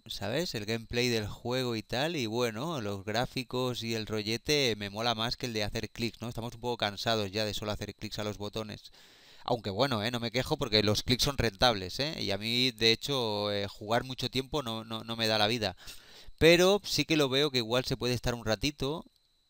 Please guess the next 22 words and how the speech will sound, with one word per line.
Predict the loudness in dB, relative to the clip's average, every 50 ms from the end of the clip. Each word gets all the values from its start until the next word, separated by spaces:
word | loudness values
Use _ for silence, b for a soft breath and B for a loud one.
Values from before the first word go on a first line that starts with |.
| _ _ _ _ _ _ _ _ _ _ -18
y | -14 -12 -10 -8 -8
se | -6 -6 -4
puede | 0 2 4
avanzar | 4 2 2 0 -2 -2
un | -2 -4
poquito | -6 -4 -2 -2 -2 0 0 0
y | 2
dejarlo | 2 0 2 2 2 2 2 0 -2
y | 0
tal. | 2 2 2
Pero | 2 2 0
bueno, | 0 0 2 4
me | 4
ha | 4
gustado. | 4 2 -2 0 0 0 0 0 0
De | -2
buenas | -2 0 0 0
a | 0
primeras | 0 0 0 0 0 0 0
me | 0 -2
ha | -2
gustado. | -2 -4 -6 -4 -2 -2 -2 -4 -8